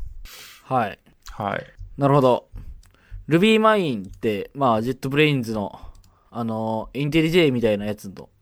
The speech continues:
Speaker 1: あれですけど。だからそういうのは、
Speaker 2: ほう。
Speaker 1: あんま、ガミさんの会社では使わ-、使われてないですか？あ、でも、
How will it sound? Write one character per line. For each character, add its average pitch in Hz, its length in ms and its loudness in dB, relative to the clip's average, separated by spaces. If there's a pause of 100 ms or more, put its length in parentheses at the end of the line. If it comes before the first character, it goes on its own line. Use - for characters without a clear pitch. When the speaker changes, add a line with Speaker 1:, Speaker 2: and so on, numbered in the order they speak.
Speaker 1:
あ 110 80 -10
れ 107 80 -6
で 101 80 -8
す - 100 -16
け 95 80 -12
ど。 85 200 -14
だ - 80 -16
か - 40 -18 (840)
ら 143 140 -6
そ 202 180 4
う 196 60 6
い 208 100 6
う 208 80 8
の 156 140 2
は、 107 240 4
Speaker 2:
ほ - 100 -8
う。 - 20 -4
Speaker 1:
あ - 20 -2
ん 139 100 -4
ま、 135 340 2 (1080)
ガ 147 100 -4
ミ 151 80 -4
さ 156 100 0
ん 151 60 0
の 147 80 -2
会 131 160 0
社 131 80 -4
で 117 80 -2
は 98 80 -2
使 - 180 -6
わ-、 127 80 0
使 - 320 -8
わ 135 140 4
れ 123 80 -4
て 123 80 -4
な 110 60 -6
い - 20 -12
で - 40 -14
す - 60 -20
か？ 104 180 -10 (320)
あ、 185 140 4
で 233 80 4
も、 131 260 -2